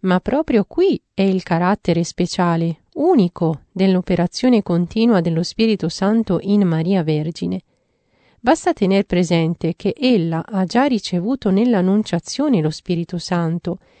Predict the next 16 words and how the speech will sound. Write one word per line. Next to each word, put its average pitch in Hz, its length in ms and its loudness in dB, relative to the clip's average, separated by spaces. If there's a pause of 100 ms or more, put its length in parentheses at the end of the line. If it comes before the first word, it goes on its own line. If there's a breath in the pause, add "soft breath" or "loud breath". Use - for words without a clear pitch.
(140 soft breath)
che - 160 0
l'ha 180 140 2
resa 226 320 0
madre 240 400 2
del 185 220 0
Verbo 170 500 -2 (260 soft breath)
e 185 160 0
l'ha 202 160 2
arricchita 196 720 -2
di 175 120 0
quel 175 240 -2
carisma 202 520 -2
della 170 240 -2
profezia 220 680 -4
che - 200 -2
qui, 240 280 -2